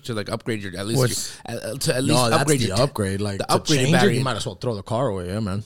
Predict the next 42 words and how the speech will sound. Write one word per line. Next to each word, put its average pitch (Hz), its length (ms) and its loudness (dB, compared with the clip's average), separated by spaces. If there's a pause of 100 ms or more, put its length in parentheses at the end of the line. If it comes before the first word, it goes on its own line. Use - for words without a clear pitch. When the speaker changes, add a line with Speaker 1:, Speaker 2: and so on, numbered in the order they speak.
Speaker 3:
It's 123 160 2
Speaker 1:
I 139 60 4
mean, 139 140 6
Speaker 3:
nuts. 127 160 4
Speaker 1:
and 131 120 2
then 135 220 2
what 139 60 4
do 135 80 2
you 135 40 2
do 139 120 4
with 123 80 2
the 123 60 -4
battery 123 260 4
when 117 160 0
it's 107 100 -6
dead? 107 260 -2 (140)
So, 123 240 0
I 117 60 4
mean, 117 360 0
we're 113 140 -2
just, 113 320 -8
it's, 110 420 -10
we're 117 120 -6
just, 104 200 -10 (300)
again, 127 380 -2
I'm 127 140 0
not 117 140 -2
the 117 160 -4
expert 127 300 -4
here, 123 220 -2
but 113 160 -2
I 101 80 -4
know 120 160 -4
we're, 113 180 -4 (180)
we're 104 120 -10
just 98 180 -14
kinda 117 240 -6
going 117 240 -10
in 101 60 -12
a 101 60 -12
circle 143 340 -4
here. 143 260 0